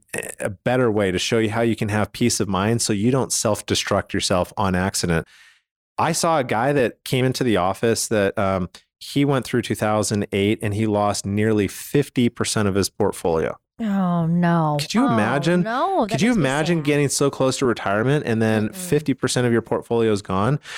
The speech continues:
Speaker 2: Ugh.
Speaker 1: So what he did with his remaining money is he sold everything and he went to cash 'cause he was scared. And I don't blame him. That's the emotional part of it.
Speaker 2: Mm-hmm.
Speaker 1: And he sat in cash for three, four, five years after.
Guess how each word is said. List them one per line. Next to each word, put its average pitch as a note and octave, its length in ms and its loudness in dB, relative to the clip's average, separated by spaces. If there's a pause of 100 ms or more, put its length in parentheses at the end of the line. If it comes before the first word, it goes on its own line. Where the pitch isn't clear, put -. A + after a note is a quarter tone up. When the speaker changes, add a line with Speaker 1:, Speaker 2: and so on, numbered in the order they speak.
Speaker 2:
Ugh. F#3 160 -6
Speaker 1:
So C3+ 120 0
what D3+ 200 0
he F3 160 -2
did D3 240 0
with C#3+ 160 0
his A2+ 160 0
remaining A2+ 440 2
money A#2 360 2
is G#2+ 160 0
he A#2 120 0
sold E3 460 0
everything F2+ 540 -2
and A2+ 100 0
he B2+ 80 2
went C3 200 0
to A#2+ 80 -2
cash - 440 -2
'cause - 200 -4
he C#3 100 0
was C3+ 140 2
scared. C3+ 520 -2
And A#2+ 140 0
I C#3 80 0
don't C#3+ 160 -2
blame A#2 320 0
him. F#2 240 -2
That's G#2 260 -2
the C#3 100 2
emotional B2 500 0
part B2+ 280 0
of F2+ 80 -2
it. E2 160 0
Speaker 2:
Mm-hmm. F3+ 320 -8 (320)
Speaker 1:
And A2+ 140 0
he C3 80 0
sat C#3 300 -2
in C#3+ 100 0
cash A2+ 460 -2
for - 200 0
three, A#2+ 540 -2
four, A#2 460 -2 (220)
five C3 280 -2
years A#2 420 0
after. G2+ 520 -4